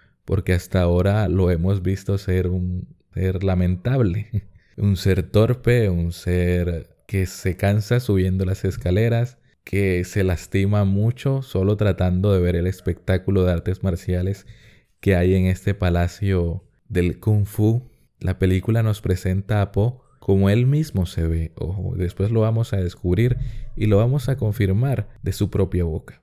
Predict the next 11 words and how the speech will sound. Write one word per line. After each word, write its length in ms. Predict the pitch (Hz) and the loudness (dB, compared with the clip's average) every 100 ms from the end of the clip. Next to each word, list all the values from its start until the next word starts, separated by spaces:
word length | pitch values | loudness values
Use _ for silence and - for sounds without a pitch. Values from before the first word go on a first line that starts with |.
| _ - | _ -4
Por 180 | 92 | 0
eso, 580 | 95 104 - 123 127 - - _ | 2 0 -2 0 -2 -4 -20 _
al 180 | 98 98 | -2 0
igual 400 | 98 95 101 107 | 2 2 2 0
que 640 | - 127 127 120 107 - _ _ _ | -4 0 2 2 -2 -6 _ _ _
todos 300 | 107 113 107 | 2 2 2
los 160 | 104 101 | 0 2
maestros 400 | 101 104 104 101 | 0 0 0 0
del 160 | 95 | -2
Kung 180 | 101 101 | -2 -4
Fu, 280 | - 123 | -2 -4